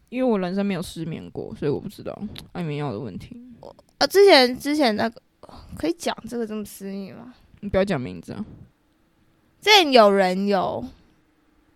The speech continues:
Speaker 2: 去看那种跟精神状况不好，去看精神科，那医生才有给。
Speaker 1: 然后开安眠药。
Speaker 2: 嗯。
Speaker 1: 哦，真的哦。然后，然后他去做笔录的时候，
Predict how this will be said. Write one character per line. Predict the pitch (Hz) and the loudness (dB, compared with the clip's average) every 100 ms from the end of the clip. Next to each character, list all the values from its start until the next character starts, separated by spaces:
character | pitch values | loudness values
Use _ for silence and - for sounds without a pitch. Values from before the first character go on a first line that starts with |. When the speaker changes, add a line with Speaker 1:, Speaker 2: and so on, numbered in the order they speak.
| _ _ | _ _
Speaker 2:
去 | - - 277 | -4 0 0
看 | - 277 226 | 2 4 4
那 | 220 196 | 2 -2
种 | 190 - | -6 -6
跟 | 240 226 | -2 -2
精 | 262 277 | -2 0
神 | 233 | 0
状 | 202 208 | 0 0
况 | 202 | -2
不 | 208 | -4
好， | - | -6
去 | 226 | -4
看 | 220 | -2
精 | 214 202 | -2 -2
神 | 196 - | -4 -8
科， | - | -10
那 | 202 | -6
医 | 196 | -2
生 | 180 | 0
才 | |
有 | 190 | 0
给。 | 190 | 0
Speaker 1:
然 | |
后 | |
开 | 170 | -2
安 | 165 | -2
眠 | 135 98 | -6 -8
药。 | 104 220 | -8 -6
Speaker 2:
嗯。 | 202 185 196 - | -6 -6 -10 -12
Speaker 1:
哦， | 233 | -8
真 | 240 285 | -6 -4
的 | |
哦。 | 202 - - _ - - _ - | -6 -6 -14 _ -20 -20 _ -2
然 | 220 | 4
后， | 254 277 247 - _ _ _ _ _ _ - - - - | 6 6 2 -4 _ _ _ _ _ _ -20 -20 -18 0
然 | 247 | 4
后 | 294 | 6
他 | |
去 | 330 311 | 6 4
做 | 330 294 | 8 8
笔 | 247 226 190 | 8 2 2
录 | 269 | 4
的 | 220 | 4
时 | 196 185 180 | 2 -2 0
候， | 196 180 | 0 0